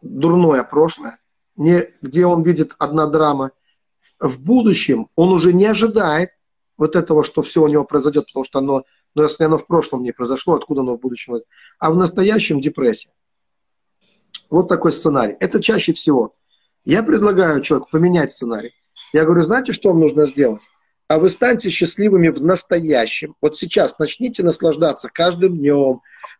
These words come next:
э, вкусным соком, который вы пьете, или водичкой, кофе, если вы любите заваривать,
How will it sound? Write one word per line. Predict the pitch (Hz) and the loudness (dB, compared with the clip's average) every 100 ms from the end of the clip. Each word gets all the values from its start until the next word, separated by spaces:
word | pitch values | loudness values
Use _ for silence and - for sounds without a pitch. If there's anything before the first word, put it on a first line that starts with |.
| _ - | _ 0
э, | 160 156 | 2 2
вкусным | - 202 - 196 | -2 -6 -2 -2
соком, | - 170 170 160 151 | 0 2 2 2 -2
который | 151 - 151 | -2 0 2
вы | 151 | 2
пьете, | 139 147 | 0 -2
или | 151 | 2
водичкой, | 156 147 127 - 123 | 2 0 -2 -4 -4
кофе, | - 190 185 170 160 156 _ _ - | 2 4 4 2 0 0 _ _ -8
если | - 160 | 0 2
вы | 156 | 4
любите | 156 143 143 | 4 2 0
заваривать, | 127 143 143 135 127 120 | 2 2 2 2 0 -2